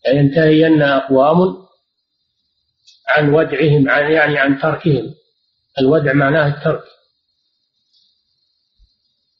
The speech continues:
مصدر دع، يعني اترك. <clears throat>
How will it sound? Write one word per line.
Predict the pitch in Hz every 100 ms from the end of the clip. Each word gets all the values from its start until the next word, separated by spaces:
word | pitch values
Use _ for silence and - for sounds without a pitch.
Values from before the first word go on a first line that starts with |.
| -
مصدر | 156 - 156 143 - - _ _ _ _ _ _ _ _ _ _ _
دع، | 143 156 120 - - - _ _ _ _ _ _ _ -
يعني | 120 156 156
اترك. | 127
<clears throat> | -